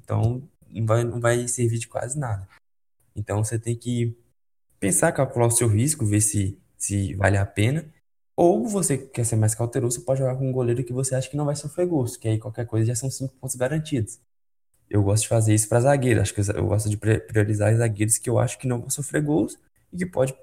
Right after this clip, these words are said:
pode lá na frente garantir um golzinho. O Kahneman geralmente faz um golzinho. Esse, essa temporada tá difícil escalar ele no começo, porque ele tá absurdamente caro. Mas ele costuma fazer esses golzinhos.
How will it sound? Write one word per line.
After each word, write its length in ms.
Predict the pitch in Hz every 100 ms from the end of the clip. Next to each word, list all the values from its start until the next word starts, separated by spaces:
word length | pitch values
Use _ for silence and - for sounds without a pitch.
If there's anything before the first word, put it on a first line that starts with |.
| _ _ _ _ _
pode 240 | 135 135 143
lá 100 | 143
na 120 | 143
frente 260 | 131 135
garantir 320 | 139 143 147 151
um 40 |
golzinho. 380 | 160 147 147 131
O 80 | 107
Kahneman 340 | 117 113 107
geralmente 360 | 104 104 107 -
faz 160 | 104
um 60 | 107
golzinho. 360 | 110 113 156 -
Esse, 180 | 110 - -
essa 220 | 110 -
temporada 420 | 120 117 113 113
tá 120 | -
difícil 480 | 107 - 110 110 113 - _ _
escalar 480 | - - 110 107 101
ele 120 | 104
no 80 | 110
começo, 340 | 113 113 120 -
porque 100 | 156
ele 80 |
tá 100 | -
absurdamente 540 | 143 - 147 147 151 -
caro. 280 | 143 101 - _ _ _ -
Mas 120 | 123
ele 120 | 120
costuma 260 | 113 113 117
fazer 200 | 113 107
esses 100 | 110
golzinhos. 460 | 113 117 120 117